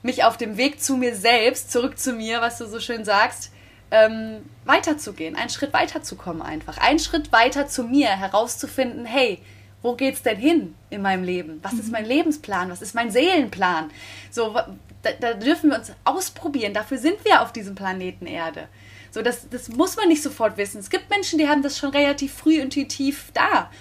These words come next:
Speaker 1: und manche brauchen länger. Und da dann einfach auch einfach gut zu sich selbst zu sein, zu sagen, „Hey, ich kann das auch als Spielfeld nehmen, als Bühne des Lebens, was auch immer, und ich probiere mich einfach aus.“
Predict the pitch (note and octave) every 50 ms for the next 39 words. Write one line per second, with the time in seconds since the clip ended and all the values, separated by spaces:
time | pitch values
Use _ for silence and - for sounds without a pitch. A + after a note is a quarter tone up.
0 | - - - D4 D4+ D4+ D#4+ E4 - E4 - - C4 C4 C4 C4 A#3+ B3 C#4 C#4
1 | A3+ F3+ E3+ - - - - - - - - - - - - - - - G#3 A3+
2 | B3 C4+ C#4 C4 A#3 - C4 C4 - C4+ B3+ - - B3+ - - - A3 A#3 -
3 | A3+ - - C#4 D#4 D4+ D4+ - - C4+ G3+ A3 G#3 - B3 B3+ D#4+ - - -
4 | A#3 G#3+ A3 G#3 G3+ G3 F#3+ G3 G3 G3 G3 F#3+ F#3 E3+ F3+ C4+ F4+ C#4 E3 -
5 | - - - - - - - - - - - - G3+ G#3 A3 A3 - - G3 F#3+
6 | F3 F3 - - - C4+ C#4+ D#4+ D#4+ D4+ - A#3 G#3+ G3+ - G3 F#3+ F#3 F#3 F#3+
7 | F3 F3 F#3 - - _ - G3 F#3 - - - - B3+ C#4 D4 C4+ G#3 G#3 G#3+
8 | - - A#3 B3+ D4+ E4 C#4+ B3+ A#3 A3+ A#3+ B3 B3 G#3+ G#3+ - - C#4+ E4+ C#4
9 | A3+ G3+ G#3 - - - - F#3 A#3+ B3+ B3 A#3+ - - G#3 G3 - G3+ F#3+ -
10 | - F3+ D#3+ D3+ D#3 - -